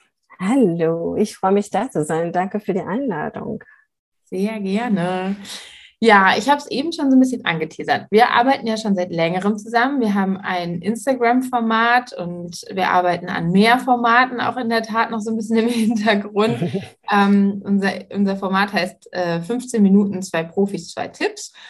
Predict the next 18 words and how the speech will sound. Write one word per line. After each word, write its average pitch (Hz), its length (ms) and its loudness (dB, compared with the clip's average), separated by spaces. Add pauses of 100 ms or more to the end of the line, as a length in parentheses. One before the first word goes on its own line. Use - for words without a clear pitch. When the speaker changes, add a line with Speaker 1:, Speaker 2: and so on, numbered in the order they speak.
(260)
Speaker 2:
Ähm, 214 480 2
in 202 160 4
dem 202 200 6
geben 208 300 0
wir 196 360 2
in 185 160 -8
fünfzehn 214 400 -2
Minuten 214 440 2
jeden 190 280 0
Donnerstag 196 640 -2
um 160 160 -16
zwölf 190 320 -2
Uhr 165 80 -6
dreißig 190 640 0
abwechselnd 185 640 -2
auf 196 200 0
unseren 185 420 0
Kanälen, 190 800 0